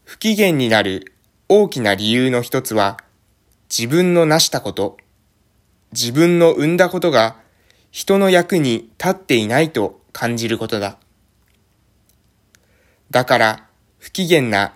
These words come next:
老人がいる。一方で、輝く青春の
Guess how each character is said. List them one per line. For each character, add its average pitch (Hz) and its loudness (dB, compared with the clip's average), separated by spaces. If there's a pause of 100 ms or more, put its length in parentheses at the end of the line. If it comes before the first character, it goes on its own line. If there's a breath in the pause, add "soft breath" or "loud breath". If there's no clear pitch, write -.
(100)
老 127 0
人 127 -4
が 127 0
い 120 -2
る。 95 -12 (2500)
一 143 -4 (120)
方 190 4
で、 120 0 (400)
輝 196 2
く 127 -4
青 147 2
春 143 -4
の 131 -4